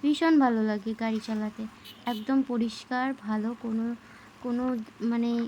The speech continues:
কি বলবো, ভালো বাম্পার নেই, একদম খুব সুন্দর রাস্তা, তাই জন্য গাড়ি চালিয়ে যেতে খুব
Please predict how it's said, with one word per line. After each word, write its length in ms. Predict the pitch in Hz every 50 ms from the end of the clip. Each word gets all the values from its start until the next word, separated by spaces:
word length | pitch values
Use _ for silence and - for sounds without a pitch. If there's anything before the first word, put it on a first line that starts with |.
| - - - - - - -
কি 100 | - 269 240 220 226
বলবো, 280 | 220 214 202 208 220 226 226 220 - - 240 226 233 - - - - 233
ভালো 180 | 247 247 254 247 220
বাম্পার 400 | 240 233 226 226 220 - 240 233 226 226 233
নেই, 160 | 233 233 226 226 233 - - - - - - - - 240
একদম 280 | 240 226 233 285 285 294 294 294 285 269 254 262 - - - - - - - - -
খুব 160 | - 311 311 - - -
সুন্দর 380 | - 247 240 240 247 254 262 247 233 220 214
রাস্তা, 340 | 214 202 - - - 220 214 208 - - - - - - - - - - -
তাই 140 | 247 247 247
জন্য 140 | 262 269 277 277 247
গাড়ি 160 | 240 233 233 226 -
চালিয়ে 240 | 254 254 262 269 240 254
যেতে 160 | 254 - 277 269 -
খুব 120 | 277 269